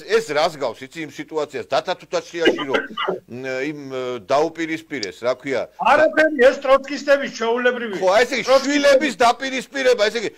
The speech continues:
Speaker 1: ეს რა
Speaker 2: ტროცკისტების
Speaker 1: მოაფიქრაო, კაცო, ეს რა
Speaker 2: ტროცკისტების
Speaker 1: მოაფიქრაო?
Speaker 2: ეს
Speaker 1: აი.
Speaker 2: ტროცკისტების ჩვეულებრივი.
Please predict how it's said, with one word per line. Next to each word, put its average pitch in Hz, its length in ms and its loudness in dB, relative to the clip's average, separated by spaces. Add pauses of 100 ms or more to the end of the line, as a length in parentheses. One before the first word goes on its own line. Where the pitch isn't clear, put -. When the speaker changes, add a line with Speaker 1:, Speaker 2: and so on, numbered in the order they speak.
(140)
Speaker 1:
ეს 285 320 6
რა 220 180 4
Speaker 2:
ტროცკისტების 269 160 4
Speaker 1:
მოაფიქრაო, 247 720 4
კაცო, 208 340 -2
ეს 196 180 2
რა 233 200 4
Speaker 2:
ტროცკისტების 196 80 -4
Speaker 1:
მოაფიქრაო? 208 640 2 (100)
Speaker 2:
ეს 269 200 2
Speaker 1:
აი. 170 140 2
Speaker 2:
ტროცკისტების 247 720 0 (340)
ჩვეულებრივი. 226 580 -2